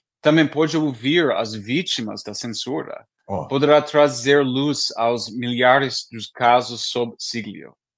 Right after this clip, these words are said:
Speaker 1: E poderá descobrir como as plataformas de redes sociais foram obrigadas a se submeter ou a colaborar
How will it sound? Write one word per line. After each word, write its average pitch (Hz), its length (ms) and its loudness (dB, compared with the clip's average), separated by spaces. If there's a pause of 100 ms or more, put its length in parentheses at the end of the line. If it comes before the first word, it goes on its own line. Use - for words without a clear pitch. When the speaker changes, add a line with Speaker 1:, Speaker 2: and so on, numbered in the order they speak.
(400)
Speaker 1:
E 127 120 -4
poderá 143 640 4 (100)
descobrir 135 800 0
como 127 200 -2
as 117 140 -2
plataformas 135 680 -6
de 151 60 -12
redes 139 320 -8
sociais 127 560 -2 (340)
foram 120 360 -2
obrigadas 143 960 2 (380)
a 139 340 4
se 127 240 -4
submeter 160 1000 0
ou 175 180 4
a 131 180 2
colaborar 127 840 2